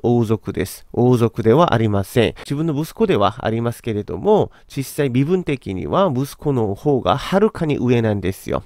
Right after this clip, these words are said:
なので、こういった呼び方はしたらいけません。あ、なので、公式の記録を見てみたら、正式の呼び方は、왕자アギシ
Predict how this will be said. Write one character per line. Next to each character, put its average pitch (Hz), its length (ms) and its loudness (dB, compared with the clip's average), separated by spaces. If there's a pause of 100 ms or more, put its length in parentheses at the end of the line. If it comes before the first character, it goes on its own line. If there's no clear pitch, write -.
な 101 100 -2
の 98 120 -2
で、 151 120 -2
こ 127 200 4
う 151 40 6
い 151 40 2
っ - 20 -6
た 151 100 0
呼 117 100 2
び 110 120 -2
方 - 240 -4
は 98 100 0
し - 80 -10
た 101 120 -4
ら 160 100 0
い 139 120 0
け - 140 -4
ま 95 160 2
せ 113 240 2
ん。 92 100 -2 (540)
あ、 127 160 4
な 139 140 4
の 165 100 4
で、 180 100 4
公 196 300 0
式 - 200 -4
の 202 100 2
記 - 160 -4
録 180 200 2
を 156 40 0
見 123 100 0
て 117 140 -2
み 107 80 -2
た 104 160 -2
ら、 165 140 2
正 190 260 2
式 - 180 -6
の 165 100 2
呼 110 100 2
び 107 80 -2
方 104 260 0
は、 196 280 4 (280)
왕 113 340 0
자 170 240 2
ア 135 140 0
ギ 127 140 -4
シ - 580 -6